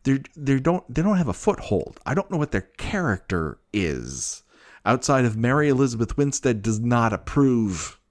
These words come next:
And that's, that's what we have. That and her accent, which, like a,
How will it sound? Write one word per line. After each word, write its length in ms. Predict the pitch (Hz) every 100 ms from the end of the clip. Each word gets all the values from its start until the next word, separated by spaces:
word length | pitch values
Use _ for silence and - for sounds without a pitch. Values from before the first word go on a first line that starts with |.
| _ _
And 140 | 113 104
that's, 260 | 113 -
that's 320 | 123 117 110
what 160 | 113 104
we 120 | 104
have. 460 | - 123 82 - - - - - - -
That 360 | 113 127 143 180
and 200 | 135 120
her 380 | 110 117 113 107 -
accent, 460 | 123 127 117 98
which, 320 | 90 92 - -
like 220 | 110 104
a, 220 | 101 92